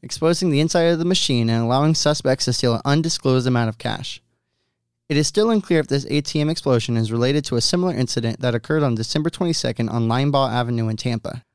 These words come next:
Another A T M explosion was reported on November fourth at a B B and T bank in Oldsmar.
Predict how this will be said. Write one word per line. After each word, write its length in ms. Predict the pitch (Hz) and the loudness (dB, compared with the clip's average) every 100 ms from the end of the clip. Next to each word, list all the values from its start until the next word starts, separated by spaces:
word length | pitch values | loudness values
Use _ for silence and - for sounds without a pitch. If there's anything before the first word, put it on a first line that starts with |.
| _ | _
Another 340 | 127 135 151 131 | 0 2 2 0
A 120 | 143 | -2
T 180 | - 151 | -2 -2
M 80 | |
explosion 400 | 147 - 147 143 | -2 0 2 2
was 140 | 131 117 | 0 0
reported 320 | 113 156 156 | 0 0 2
on 120 | 143 | 2
November 300 | 123 123 143 | 2 2 0
fourth 340 | 160 123 110 110 | -2 -2 -2 0
at 140 | 117 | 0
a 60 | 107 | 0
B 180 | 131 | -2
B 160 | 147 156 | 0 -2
and 100 | 156 | -2
T 200 | - 175 | -2 -2
bank 320 | 135 113 117 | 0 -2 0
in 80 | 123 | -2
Oldsmar. 500 | 107 110 - 101 143 | -2 -6 -8 -10 -10